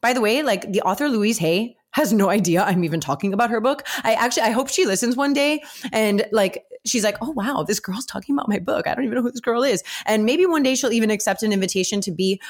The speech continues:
a guest on my show. Who knows? Anything is possible, right?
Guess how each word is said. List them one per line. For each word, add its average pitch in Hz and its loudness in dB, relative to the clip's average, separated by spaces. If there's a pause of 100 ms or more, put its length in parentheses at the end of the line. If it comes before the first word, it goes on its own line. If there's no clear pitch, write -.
a 202 2
guest 190 0
on 190 0
my 175 0
show. 147 -2
Who 359 4
knows? 359 2
Anything 349 0
is 381 0
possible, 302 2
right? 247 2